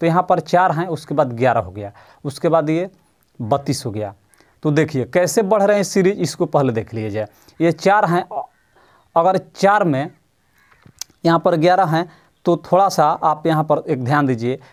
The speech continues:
कि अगर गुणा कर दिया जाएगा चार से तो कितना हो जाएगा, बारह। बारह हो जाएगा, लेकिन एक कम दिया है। यहाँ पर ग्यारह में अगर चार से गुणा कीजिएगा चौवालीस होगा, लेकिन बत्तीस दिया है। अगर इस चार में तीन से गुणा कीजिएगा तो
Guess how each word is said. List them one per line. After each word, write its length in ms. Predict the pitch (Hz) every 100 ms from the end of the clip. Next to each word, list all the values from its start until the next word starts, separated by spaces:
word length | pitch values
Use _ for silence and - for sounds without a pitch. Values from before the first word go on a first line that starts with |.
| _
कि 60 | 156
अगर 180 | 175 156
गुणा 280 | 156 202
कर 200 | 208 208
दिया 200 | 190 196
जाएगा 260 | 185 185 175
चार 320 | 175 - 170
से 300 | 151 139 139 - _ _
तो 80 | -
कितना 300 | 147 156 185
हो 60 | 165
जाएगा, 260 | 156 160 139
बारह। 380 | 117 107 104 - _ 139
बारह 240 | 139 180
हो 100 | 170
जाएगा, 200 | 175 175
लेकिन 260 | 175 165 170
एक 200 | 151 156
कम 180 | 127 110
दिया 180 | 113 110
है। 160 | 107 - _
यहाँ 160 | 156 175
पर 200 | 180 190
ग्यारह 340 | 165 180 180 196
में 280 | 160 151 - _ _ _ _ _ _ _ - _ _ _ _ _ -
अगर 240 | 151 170
चार 240 | 160 180
से 120 | 170 175
गुणा 200 | 175 180
कीजिएगा 360 | 175 165 165
चौवालीस 500 | 160 - 151 139 131
होगा, 100 | 123
लेकिन 240 | 127 131 135
बत्तीस 300 | 127 123 104
दिया 180 | 110
है। 60 | 95 - _
अगर 180 | 175 214
इस 120 | 202
चार 180 | 208 208
में 120 | 214
तीन 180 | - 214
से 140 | 185 185
गुणा 200 | 190 185
कीजिएगा 460 | 175 165 156 135
तो 140 | 151